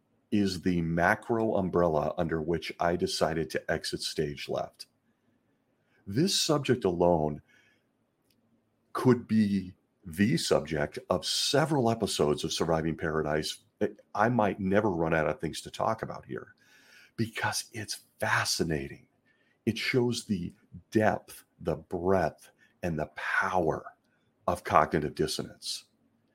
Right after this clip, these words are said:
How wonderful, smart, emotionally stable people can find themselves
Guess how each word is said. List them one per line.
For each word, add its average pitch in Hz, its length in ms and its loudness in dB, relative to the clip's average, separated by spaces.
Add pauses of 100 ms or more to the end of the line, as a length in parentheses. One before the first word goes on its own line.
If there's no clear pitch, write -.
(260)
How 107 180 6
wonderful, 98 840 0
smart, - 720 -2 (200)
emotionally 104 880 -2
stable 92 480 -2
people 80 560 -6 (560)
can 104 180 2
find 104 400 0
themselves 87 680 -4